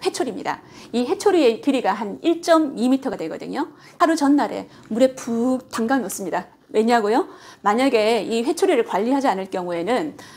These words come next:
회초리가 갈라질 수가 있습니다. 적게는 세 대부터 많게는 스물네 대까지 때려야 되는데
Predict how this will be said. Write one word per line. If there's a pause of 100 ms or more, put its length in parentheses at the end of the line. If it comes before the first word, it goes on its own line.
(140)
회초리가
갈라질
수가
있습니다. (440)
적게는
세
대부터
많게는
스물네
대까지
때려야
되는데